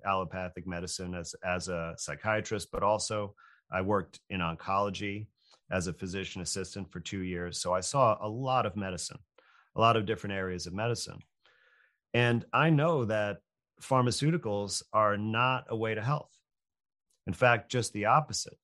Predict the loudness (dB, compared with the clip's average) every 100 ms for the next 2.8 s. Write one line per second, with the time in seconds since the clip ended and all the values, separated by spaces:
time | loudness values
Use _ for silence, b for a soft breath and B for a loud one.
0 | -4 0 2 2 0 -2 0 2 2 -2
1 | -6 2 4 4 2 -4 -2 -2 -2 0
2 | 0 0 -2 -4 -6 -8 -10 -12